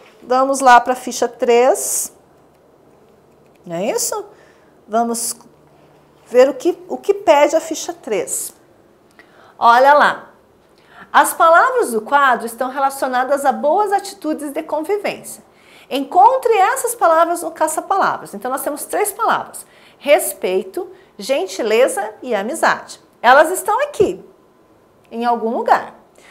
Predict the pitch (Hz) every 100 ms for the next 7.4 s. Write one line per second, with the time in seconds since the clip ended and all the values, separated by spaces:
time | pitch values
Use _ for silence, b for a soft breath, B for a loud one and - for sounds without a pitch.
0 | B B 320 349 349 330 330 277 277 254
1 | 330 277 269 269 294 320 349 392 440 -
2 | 349 247 208 180 - 190 233 - B B
3 | 185 185 - 196 190 151 294 302 302 240
4 | 226 220 240 226 269 339 349 254 202 240
5 | 269 320 320 233 233 254 - 415 453 453
6 | 269 226 277 359 311 - B B B 381
7 | 381 403 392 480